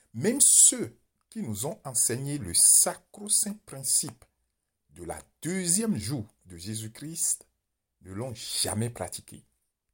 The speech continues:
Pourquoi le noir africain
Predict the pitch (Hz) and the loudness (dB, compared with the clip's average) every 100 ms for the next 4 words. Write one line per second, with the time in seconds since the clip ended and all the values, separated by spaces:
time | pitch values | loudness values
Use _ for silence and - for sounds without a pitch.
0 | _ _ _ _ _ _ _ _ _ _ | _ _ _ _ _ _ _ _ _ _
1 | - 330 - 294 277 208 101 90 101 170 | -8 -8 -6 0 0 2 -2 -2 0 0
2 | 190 - 139 - 139 - 180 175 175 | 0 -6 -8 -8 -10 -10 -6 -4 -6